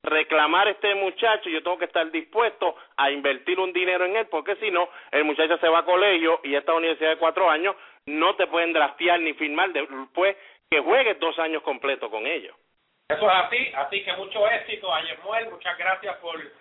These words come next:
Speaker 2: esa participación aquí en Solo Béisbol, Arnold, donde los duros se comunican. Más nada, central de la información. Arnold, varias noticias hoy. Roy Oswalt, me dijeron que se convirtió en ranchero.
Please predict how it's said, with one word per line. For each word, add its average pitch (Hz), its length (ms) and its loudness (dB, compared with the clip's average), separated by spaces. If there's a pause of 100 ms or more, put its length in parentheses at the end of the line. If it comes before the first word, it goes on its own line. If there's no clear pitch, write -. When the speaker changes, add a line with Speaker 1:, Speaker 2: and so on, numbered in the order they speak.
(160)
Speaker 2:
esa 156 220 0
participación 175 680 -4
aquí 175 200 -2
en 185 120 -4
Solo 202 240 2
Béisbol, 196 340 0
Arnold, 208 340 -4 (200)
donde 196 300 0
los 185 160 0
duros 202 240 -2
se 214 80 -4
comunican. 190 680 -6 (240)
Más 185 220 0
nada, 208 340 2
central 185 320 -2
de 208 80 2
la 208 60 2
información. 202 720 -4 (420)
Arnold, 233 340 0
varias 220 280 2
noticias 208 500 -4
hoy. 214 160 0
Roy 190 220 -2
Oswalt, 190 640 -4
me 135 140 -4
dijeron 156 280 0
que 208 100 -2
se 208 120 -4
convirtió 196 400 -4
en 190 80 -4
ranchero. 190 540 0